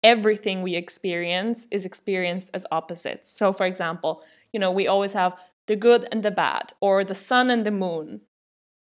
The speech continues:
man and God. Like, he named all these examples. So the Apollon-, Apollonian <laughs> and the Dionysian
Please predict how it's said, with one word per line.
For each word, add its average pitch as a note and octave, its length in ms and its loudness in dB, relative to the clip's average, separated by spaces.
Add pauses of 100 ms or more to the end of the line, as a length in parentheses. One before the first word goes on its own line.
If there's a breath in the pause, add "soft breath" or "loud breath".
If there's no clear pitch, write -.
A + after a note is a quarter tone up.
(720)
man G#3+ 500 6
and G#3+ 220 -2
God. E3 360 6
Like, F#3 140 4
he A3 100 -2
named G#3 260 0
all F#3+ 180 4
these F#3+ 180 -2
examples. F3+ 680 -2
So F#3 340 2 (240)
the G3 420 -2 (120)
Apollon-, F#3 600 0 (240)
Apollonian G3 1160 2
<laughs> G#3+ 40 -2
and A#3 140 4
the A#3 60 2
Dionysian F#3+ 840 -2